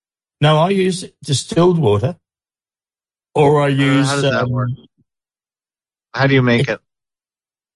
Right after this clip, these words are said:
Speaker 1: Well, I've, I get this, um, I bought this little cheap thing, came out of China. It's for, for dentists'
Speaker 2: Yeah.
Speaker 1: use. Cost a hundred dollars, and it, you, you put tap water in it, and it distills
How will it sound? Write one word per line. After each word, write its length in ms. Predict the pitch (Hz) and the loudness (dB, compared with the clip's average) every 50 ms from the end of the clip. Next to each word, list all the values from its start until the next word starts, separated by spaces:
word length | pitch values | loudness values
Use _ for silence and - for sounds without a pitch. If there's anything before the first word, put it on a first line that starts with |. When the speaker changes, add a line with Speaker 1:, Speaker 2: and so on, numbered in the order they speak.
| _ - - | _ -4 0
Speaker 1:
Well, 120 | 151 160 | 2 2
I've, 240 | 165 170 160 - - - | 2 0 -2 -8 -10 -6
I 100 | 151 156 | -6 -4
get 220 | 156 - 214 - | -4 -6 -6 -6
this, 300 | 190 165 - - - - | -6 -8 -8 -8 -6 -2
um, 500 | 143 139 131 123 120 113 113 113 117 - _ - | 0 0 0 0 -2 -4 -4 -4 -6 -8 _ -2
I 80 | 131 139 | -2 0
bought 260 | 135 196 214 208 208 | 2 2 0 0 0
this 180 | 180 170 - | -4 -4 -2
little 200 | - 165 151 143 | -2 -2 -2 -4
cheap 320 | 143 - - 180 170 170 - | -4 -2 -2 -2 -2 -2 -6
thing, 280 | - - 160 165 160 | -4 -2 0 0 0
came 220 | 143 - 160 151 147 | 2 2 0 2 2
out 140 | 143 143 135 | 2 2 2
of 120 | 127 120 | 0 -2
China. 560 | - - 151 151 151 143 113 123 - - - - | -2 -2 0 0 0 0 0 0 -2 -4 -8 -10
It's 320 | 139 156 - - - - _ - | -10 -6 -6 -6 -8 -8 _ -2
for, 220 | - 127 123 123 | 0 2 2 2
for 140 | - - 120 | 2 0 -2
dentists' 720 | 113 117 127 143 147 165 160 147 123 110 117 123 120 - | -2 2 2 2 2 2 2 2 0 0 0 -2 -4 -4
Speaker 2:
Yeah. 120 | 98 101 127 | 0 0 0
Speaker 1:
use. 160 | - - - _ _ _ _ _ _ _ _ _ _ _ _ _ _ _ _ _ _ - | 0 0 -4 _ _ _ _ _ _ _ _ _ _ _ _ _ _ _ _ _ _ -2
Cost 200 | - 156 147 - | 0 2 2 4
a 80 | 135 135 | 2 2
hundred 340 | 123 151 156 143 135 113 104 | 4 4 4 4 2 0 0
dollars, 360 | 120 113 127 151 175 175 160 | 0 0 2 2 0 0 0
and 140 | 165 151 143 | 0 0 0
it, 160 | 135 135 - _ _ _ _ _ _ _ _ _ _ | -2 -4 -10 _ _ _ _ _ _ _ _ _ _
you, 160 | - 131 131 - | -4 -4 -2 0
you 100 | 139 135 | 0 -2
put 220 | 131 - 180 - 180 | 0 0 -2 -2 0
tap 280 | - 165 156 151 - - | 0 0 0 0 0 -2
water 200 | 139 131 131 131 | -2 0 0 0
in 80 | 143 151 | 2 2
it, 200 | 151 151 170 - | 0 0 -2 0
and 160 | 139 139 139 | 0 0 0
it 140 | 139 135 - | 0 -2 -2
distills 840 | - 151 127 - - - 151 156 147 143 147 147 143 - - _ | -4 -4 -4 -4 0 0 2 2 2 2 0 0 -2 -6 -8 _